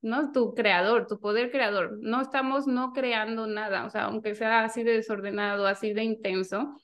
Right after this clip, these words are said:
Me, no sé por qué me ha resonado la frase de Dios, Dios elige sus, <laughs> sus meje-, mejores guerreros.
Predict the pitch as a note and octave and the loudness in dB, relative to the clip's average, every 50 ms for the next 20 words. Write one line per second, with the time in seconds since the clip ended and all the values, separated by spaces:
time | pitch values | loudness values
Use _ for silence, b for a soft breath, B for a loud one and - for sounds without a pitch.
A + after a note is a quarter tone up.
0 | _ _ B B D#4+ D4+ C4+ B3+ - G#3+ A3 A3 F#3 F#3 G3 G#3 G3+ A#3 B3 A#3+ | _ _ B B -14 -12 -12 -2 2 4 6 6 6 4 2 2 2 4 4 4
1 | C#4+ - A3+ G#3+ - A3+ A3+ A#3 A#3 A3 G#3+ G#3+ A3 G#3+ A3 A#3 A#3 A#3 G3+ G3+ | 4 4 2 2 2 2 2 2 2 2 4 2 2 2 0 0 -2 -2 -2 -2
2 | G3 G3 G3 G3+ G#3+ G#3+ G#3 G3+ F#3+ - - _ _ _ _ _ _ _ _ _ | -4 -4 -2 -2 -2 -2 -2 -2 -4 -6 -10 _ _ _ _ _ _ _ _ _
3 | _ _ A3+ A3 G#3 G#3 G#3 G#3+ G#3+ A3 G#3+ G#3+ A3+ A3 A3 G3+ F#3+ G3 F#3+ F#3 | _ _ 2 4 4 4 6 6 6 6 6 4 4 4 4 4 2 0 -2 -2
4 | F#3+ A3 A3 G#3+ G#3 G#3 G#3+ B3 - - B B B B B - G#3+ A#3 A#3+ A#3+ | 2 4 6 6 6 4 2 0 -2 -6 B B B B B 4 8 8 10 10
5 | C4+ B3 A#3+ B3 C4 C4 C4 C4 C4 C4+ A#3+ B3 - G#3 - - - - - C#4+ | 10 8 8 6 6 6 6 6 8 6 6 6 4 2 -2 -6 0 4 4 6
6 | B3 A3+ C#4 C4+ C4 B3+ - - C4 B3+ A3 A3+ A#3+ B3 A3+ A#3 A#3 A#3+ A#3+ B3+ | 6 6 6 6 6 4 4 4 4 4 4 4 2 2 2 4 4 4 6 6
7 | C#4 C#4 B3+ G#3+ A3 G#3+ G#3+ G#3+ A3 A3+ B3 F4+ A#4 | 6 4 2 0 0 0 2 0 2 2 0 0 -2